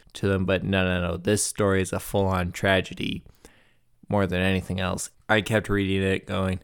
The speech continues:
"Okay, where's that happy ending to wrap it all up?" And nope, it just got dark. <laughs> You thought it was dark? No, we're gonna make it darker.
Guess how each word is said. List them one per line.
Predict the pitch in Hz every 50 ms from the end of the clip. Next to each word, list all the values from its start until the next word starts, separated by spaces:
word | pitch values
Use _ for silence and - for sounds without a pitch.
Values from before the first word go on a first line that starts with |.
| _ - - - - - - - - -
"Okay, | 104 104 95 - - 101 104 104 107 107
where's | 101 101 101 101 104 95 -
that | 107 101 98 98 95 -
happy | - 104 107 113 110 - 127 131 135
ending | 135 127 120 113 110 110 113 107
to | - 110 101
wrap | 92 95 98 104 110 113 -
it | 123 123
all | 127 131 139 143 147 151
up?" | 143 127 123 - - - -
And | 107 104 104 101 101 98 95 95
nope, | 110 113 120 120 - -
it | 98 95 92 87 82 -
just | - - 110 107 107 107 - - -
got | - 110 101 98 98 101 95 - - 104 98
dark. | 90 104 95 92 92 87 - - - - _ _ _ _ _ - - - - _ _ -
<laughs> | 233 - _ _ 262 269 - - - - 277 - _ _
You | - 104
thought | - 104 101
it |
was | 98 98 95 -
dark? | 110 107 117 127 - - - _ _ _ _
No, | 113 107 95
we're | 90 92
gonna | - 113 107 101 95
make | 92 98 92 -
it | 87 - - _ _
darker. | 147 139 220 226 - - - 95 82 80 -